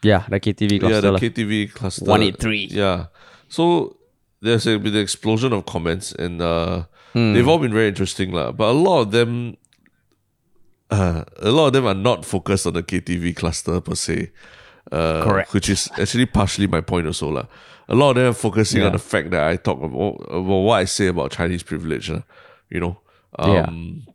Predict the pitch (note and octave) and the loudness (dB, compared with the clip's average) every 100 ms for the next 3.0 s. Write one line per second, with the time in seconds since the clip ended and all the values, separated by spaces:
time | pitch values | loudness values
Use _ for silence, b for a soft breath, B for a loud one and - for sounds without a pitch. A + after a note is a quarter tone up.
0 | _ _ - - F2+ - F2+ F2 D2 G2 | _ _ -20 -14 -12 -8 -8 -8 -8 -6
1 | F#2 F2 F2+ F2 F2+ A2 G2+ - F2 F2+ | -6 -4 -4 -4 -2 0 0 -2 -2 -2
2 | E2+ D2 B1+ C2 - F#2 - D#2+ C2+ | -2 -4 -2 -4 -2 -4 -2 -2 -4